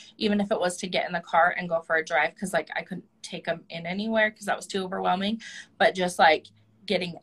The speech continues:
out of the house just seemed like the thing that helped me be able to come back and focus and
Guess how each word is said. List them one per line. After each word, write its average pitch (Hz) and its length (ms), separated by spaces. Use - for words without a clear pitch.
out 170 260
of 170 120
the 160 80
house - 480
just 180 220
seemed 170 260
like 160 240
the 165 100
thing 165 320
that 156 140
helped 160 380
me 160 200
be 160 140
able 156 180
to 156 120
come 175 260
back 156 300
and 175 180
focus 151 480
and 143 260